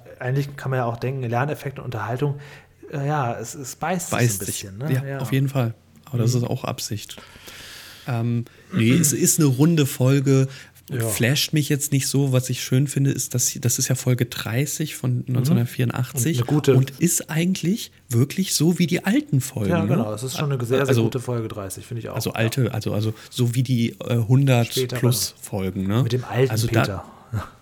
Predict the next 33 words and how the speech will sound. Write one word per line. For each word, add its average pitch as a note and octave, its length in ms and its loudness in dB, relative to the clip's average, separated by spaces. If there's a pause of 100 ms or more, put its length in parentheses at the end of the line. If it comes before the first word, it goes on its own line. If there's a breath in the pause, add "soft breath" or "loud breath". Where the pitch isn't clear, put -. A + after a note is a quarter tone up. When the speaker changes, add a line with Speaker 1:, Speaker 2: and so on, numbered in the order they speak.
(140)
Speaker 2:
Genau, A2 280 -2 (160 loud breath)
da - 80 0
ist B2 160 0
dieses B2+ 180 2
Speaker 1:
Ja. - 60 -16
Speaker 2:
Paschulke-Feeling, E3+ 1200 2
es - 200 0
ist, C#3 120 -2
sind D3 160 0
sonst D3 320 0
keine C#3 220 4
<clears throat> - 120 -8
großen C3+ 300 2
Leute, B2+ 560 2 (320 loud breath)
äh, B2+ 140 -2
tätig, E3 520 0
halt A#2 200 0
viele A#2+ 540 2
kleine, B2 600 0 (360 soft breath)
äh, B2 140 0
dabei. C3 500 2 (220 loud breath)
Ansonsten C3+ 600 0
so, B2+ 320 0
äh, - 140 -4
geht B2+ 220 -2
er A#2+ 120 2
entdecken. B2 320 -2
Das F#3 160 0
ist F3+ 100 -2
wirklich A3+ 300 -2
das, - 180 0 (420)
das - 260 -6 (120)
gute, A3 480 -2